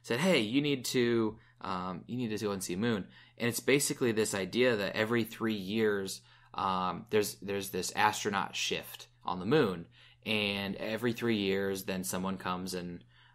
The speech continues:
um, re-, relieves you of your shift. And you find out in the movie, no one's coming to relieve him.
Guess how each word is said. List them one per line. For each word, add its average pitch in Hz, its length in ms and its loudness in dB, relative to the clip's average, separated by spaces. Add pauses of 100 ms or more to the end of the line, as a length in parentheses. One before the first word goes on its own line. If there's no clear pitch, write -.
um, 87 340 -4
re-, 104 140 6 (180)
relieves 113 520 2
you 104 120 4
of 95 120 -4
your 92 120 -2
shift. - 360 -6 (460)
And 104 640 2 (460)
you 117 160 -4
find 117 220 6
out 107 100 6
in 90 60 -8
the 104 60 -4
movie, 151 280 8
no 113 120 4
one's 110 160 4
coming 95 300 -2
to 92 80 -6
relieve 90 320 -4
him. 78 180 -14